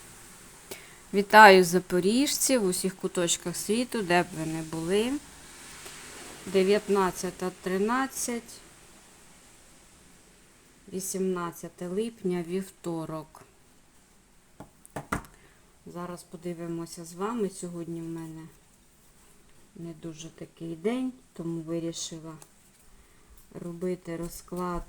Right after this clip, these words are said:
е, ну, він буде, зараз подивимося, як піде. Бо сьогодні день якийсь такий енергетично, м,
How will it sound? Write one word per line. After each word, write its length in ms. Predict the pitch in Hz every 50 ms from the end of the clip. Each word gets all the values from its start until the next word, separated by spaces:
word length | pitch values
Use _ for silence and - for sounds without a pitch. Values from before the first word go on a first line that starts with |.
| - -
е, 300 | 175 175 175 170 165 160 160 160 160 156 165 175 175 - - - - 139 - - - - - - - - - - - - -
ну, 260 | 185 185 185 175 170 160 170 170 175 180 190 - - 170
він 240 | 180 196 196 190 180
буде, 540 | 165 170 190 202 185 185 190 185 175 165 - - - 185 -
зараз 240 | 175 190 175 160 - - -
подивимося, 680 | 170 170 185 233 214 202 175 165 160 160 160 - -
як 80 | 170 - - - -
піде. 420 | 233 240 254 220 185 180 165 156 156 - - - - - - - - - - - - - - - - - - - - - - - - - - -
Бо 240 | 220 196 180 165 170 175 - -
сьогодні 260 | 214 208 196 185 175
день 440 | 175 160 185 196 202 202 196 175 165
якийсь 440 | 165 - - - 185 180 175 -
такий 480 | - - 180 - - 196 196 190 - -
енергетично, 1300 | 180 185 180 190 180 175 175 190 190 - 214 214 202 - - - - 190 185 185 185 180 175 165 160 156 156 - - - - - - 175 170 - - - - - - - - - - - - - - - - - - - - - - - - - - - - - - - - - - - - - - - - - - - - - - - - -
м, 760 | 196 190 196 196 196 196 196 190 190 185 180 180 175 175 175